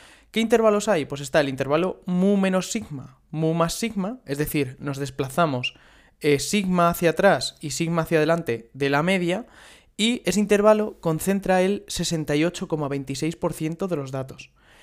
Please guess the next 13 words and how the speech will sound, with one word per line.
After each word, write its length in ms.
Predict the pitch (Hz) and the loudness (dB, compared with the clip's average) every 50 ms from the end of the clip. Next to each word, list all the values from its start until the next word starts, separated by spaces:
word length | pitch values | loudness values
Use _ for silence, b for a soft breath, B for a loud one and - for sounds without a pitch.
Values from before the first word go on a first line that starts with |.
| b b b b b b | b b b b b b
Luego, 200 | 170 160 135 131 | 2 4 4 4
el 80 | 131 | 2
intervalo 680 | 135 131 135 139 135 143 160 170 180 180 175 - - - - | 0 -2 -2 -2 2 4 4 6 6 6 4 2 -2 -8 -6
mu 320 | 160 165 170 175 175 170 | -2 0 2 2 2 4
menos 340 | 175 170 170 165 160 156 151 | 4 4 4 4 2 2 2
dos 220 | 165 165 165 - | 2 2 2 0
sigma, 480 | - 226 196 180 160 135 123 123 - _ - | -2 -2 -2 -2 -4 -6 -8 -10 -12 _ -10
mu 320 | - 151 160 170 170 165 | -6 -4 -2 0 0 0
más 300 | 156 139 135 131 127 127 | 0 0 -2 -2 -2 -4
dos 240 | 139 139 135 - - | -4 -6 -6 -4 -4
sigma, 460 | - 226 220 214 185 180 247 285 - b b b b b b b b | -4 -4 -2 -2 -2 -2 -2 -4 -8 b b b b b b b b
que 140 | - 196 196 | 0 0 2
concentra 720 | 196 240 233 220 - 196 180 180 180 - 170 180 202 220 | 4 4 4 4 2 0 0 0 0 0 -2 -2 -2 -6